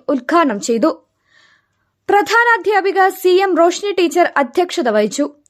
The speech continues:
ജഗദ്ഗുരു ട്രസ്റ്റ് ചെയർമാൻ ജി പത്മനാഭസ്വാമി ദീപപ്രോജ്വലനം നടത്തി. സ്കൂൾ വിദ്യാലയ സമിതി പ്രസിഡന്റ് വി വേണുഗോപാൽ, മാനേജർ ടി വി ചന്ദ്രൻ, അധ്യാപകരായ ശൈലജ ആർ മേനോൻ, പി വി നിഷ തുടങ്ങിയവർ സംസാരിച്ചു.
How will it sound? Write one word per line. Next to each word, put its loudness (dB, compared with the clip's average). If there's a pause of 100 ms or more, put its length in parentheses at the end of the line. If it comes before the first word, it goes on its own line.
(580)
ജഗദ്ഗുരു 2
ട്രസ്റ്റ് -4
ചെയർമാൻ 2
ജി 2
പത്മനാഭസ്വാമി -2 (300)
ദീപപ്രോജ്വലനം 2
നടത്തി. -2 (840)
സ്കൂൾ 2 (100)
വിദ്യാലയ 2
സമിതി 0
പ്രസിഡന്റ് 0
വി 2
വേണുഗോപാൽ, 2 (440)
മാനേജർ 0
ടി 4
വി 2
ചന്ദ്രൻ, 0 (260)
അധ്യാപകരായ 2
ശൈലജ 0
ആർ 2
മേനോൻ, 0 (420)
പി 6
വി 2
നിഷ 2 (160)
തുടങ്ങിയവർ 2
സംസാരിച്ചു. -2